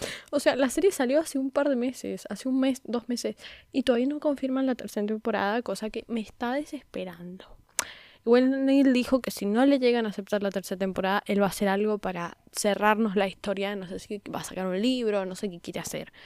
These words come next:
Eh, ojalá saque un cómic, porque los cómics de, de Neil Gaiman también son espectaculares, como de Sandman.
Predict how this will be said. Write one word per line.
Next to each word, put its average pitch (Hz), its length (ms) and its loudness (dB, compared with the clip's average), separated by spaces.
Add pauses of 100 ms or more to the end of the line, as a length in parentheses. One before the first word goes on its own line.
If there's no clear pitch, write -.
(320)
Eh, 233 160 -2
ojalá 269 300 10
saque 453 200 8
un 302 120 10
cómic, 202 400 4
porque - 220 -4
los - 160 -10
cómics 330 400 2
de, 226 400 0
de 180 100 -4
Neil 185 220 -6
Gaiman 202 320 0
también 190 240 -10
son 180 160 -12
espectaculares, 185 720 -8
como 220 200 -6
de 170 120 -8
Sandman. 185 460 -6